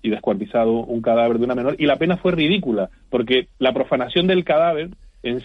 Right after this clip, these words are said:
sí, eh, tiene una pena baja, y yo creo que social, eh, que judicialmente debería estar, eh, que debería estar, mm, eh, más castigada, pero, eh, la cuestión aquí en este asunto, yendo ya, eh, a un futurible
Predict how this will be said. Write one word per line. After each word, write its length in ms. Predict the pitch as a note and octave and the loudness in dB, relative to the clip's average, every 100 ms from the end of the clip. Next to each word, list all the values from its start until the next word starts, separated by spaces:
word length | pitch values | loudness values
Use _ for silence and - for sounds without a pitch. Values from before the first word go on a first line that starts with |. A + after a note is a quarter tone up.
| - | -2
sí, 260 | E3+ F#3+ - - - | -2 -2 -8 -20 -10
eh, 140 | C3 A#2+ | -6 -2
tiene 200 | D#3 F3+ | 0 2
una 300 | F3+ E3 D3 - | 2 2 -2 -10
pena 220 | - F3 F3+ | -2 0 2
baja, 280 | C4 G3+ | 0 0
y 100 | A#2 | 0
yo 100 | A#2 | 2
creo 160 | D3 E3+ | 2 0
que 80 | F#3 | 0
social, 460 | G3+ G3+ E3+ E3 C#3 | -4 0 0 0 -2
eh, 260 | C3 A#2+ | 0 0
que 80 | A2+ | -4
judicialmente 540 | - C3 A#2 D3+ F3 F3 | -2 -2 2 0 2 2
debería 220 | D3 D#3 | 2 0
estar, 300 | - D#3+ E3 - _ _ | 2 0 0 -12 _ _
eh, 340 | C3+ C3 B2 A#2 | 0 2 2 -2
que 80 | C3 | -2
debería 260 | B2 A#2+ B2+ | 0 2 2
estar, 220 | A#2 D#3 | 2 0
mm, 440 | C#3+ B2 A#2 A2+ A2 | 0 -4 -4 -6 -6
eh, 100 | A2 | -2
más 220 | A#2+ C3+ | -2 0
castigada, 560 | F3+ - D#3 C3+ B2 G#2+ | -4 0 0 2 2 2
pero, 280 | B2+ B2+ A#2+ _ _ - | 2 2 0 _ _ -6
eh, 400 | B2 B2 B2 B2 | 0 2 2 2
la 160 | C3 | 2
cuestión 300 | C#3+ B2+ F3+ | 2 2 0
aquí 200 | F3+ E3+ | 0 0
en 80 | G3 | 0
este 180 | F3 E3+ | 2 -2
asunto, 340 | D3 G3 F3+ B2+ | -2 0 2 2
yendo 240 | C#3 C#3+ | 2 2
ya, 360 | C#3 C#3+ A#2+ - | 2 2 2 -4
eh, 300 | A2 G#2 G#2 | -6 -4 -6
a 80 | G2+ | -4
un 120 | B2 | -4
futurible 640 | B2 C#3 C3+ C3+ C3 C3 | -2 -2 0 2 2 2